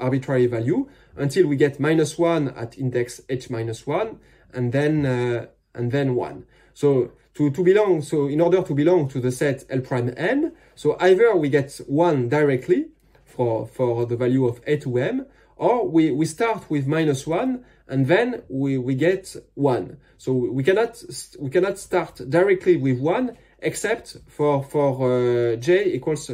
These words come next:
zero. Uh, o-, otherwise, we must start with a minus one, and then we have, we have a one. And eventually, we, we must, we, s-, we must have the, the one, because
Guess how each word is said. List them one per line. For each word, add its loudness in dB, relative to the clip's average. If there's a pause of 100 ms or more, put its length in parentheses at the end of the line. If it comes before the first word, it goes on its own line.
zero. -2 (500)
Uh, -4 (260)
o-, -4
otherwise, 2
we -4
must -2
start -2
with -4
a -4
minus -2
one, -4
and -6
then 2
we 0
have, -4
we -4
have 0
a 2
one. -8 (300)
And -2
eventually, 2
we, -2
we -2
must, -4
we, -6
s-, -16
we -4
must -4
have -2
the, -2
the -4
one, -2
because -12